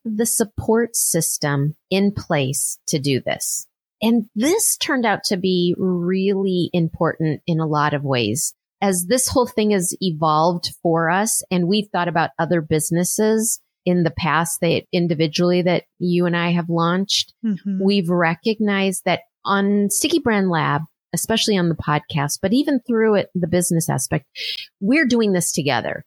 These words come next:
Speaker 1: So not only are we each other's support, we have
Speaker 2: Mm-hmm.
Speaker 1: relationships outside of that. We have families, we have significant others, we have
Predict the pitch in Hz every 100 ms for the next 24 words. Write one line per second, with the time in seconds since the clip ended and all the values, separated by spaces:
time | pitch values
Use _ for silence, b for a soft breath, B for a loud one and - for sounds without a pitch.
0 | _ - 233 220 233 269 254 233 185 175
1 | 190 - - 240 302 - - - 214 240
2 | 226 190 170 170 - - 165 - 147 127
3 | 127 - _ _ 196 240 277 269 240 233
4 | 254 - 277 269 - 214 - 208 208 -
5 | 285 359 - - 160 160 - 160 160 190
6 | 240 269 185 196 175 160 151 - - 160
7 | - 190 180 180 220 254 - 185 156